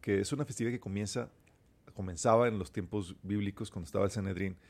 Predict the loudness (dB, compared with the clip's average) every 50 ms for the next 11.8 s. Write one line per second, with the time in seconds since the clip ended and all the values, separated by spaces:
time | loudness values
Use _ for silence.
0 | -20 -20 -20 -20 -20 -20 -20 _ _ -2 2 4 4 6 8 6 6 6 4 0
1 | 4 4 6 8 8 8 8 6 2 2 -4 -4 -2 0 0 -2 -2 -2 -4 -4
2 | -2 0 0 0 0 -2 0 2 2 4 4 4 2 2 -4 -6 -4 -2 -2 0
3 | 0 0 0 0 -2 -4 -8 -10 _ _ -6 -4 -4 -4 -4 -6 _ -8 -6 -2
4 | 2 2 2 4 4 2 2 2 2 -6 -8 -8 _ -6 -4 -4 -4 -2 -2 -2
5 | 0 2 0 0 0 -2 -4 -4 -4 -2 -4 -4 -2 -2 -2 0 2 4 4 2
6 | 2 0 _ _ _ _ _ _ _ -6 -2 0 2 2 2 2 0 0 0 0
7 | 0 -2 0 0 0 0 0 -2 -6 -6 -6 -6 -6 -10 _ -20 _ _ _ -20
8 | _ -20 _ _ _ _ _ -4 -4 -4 -4 -2 -2 -2 -2 -2 -4 -10 -10 -6
9 | -6 -4 -4 -6 -6 -10 -16 _ _ _ _ _ _ _ _ _ -8 -6 -4 -4
10 | -4 -4 -6 -6 -4 -4 0 0 2 2 4 4 2 2 0 0 -2 -4 -6 -6
11 | -8 -8 -6 -6 -4 -4 -6 -8 -8 -8 -6 -4 -4 -4 -4 -6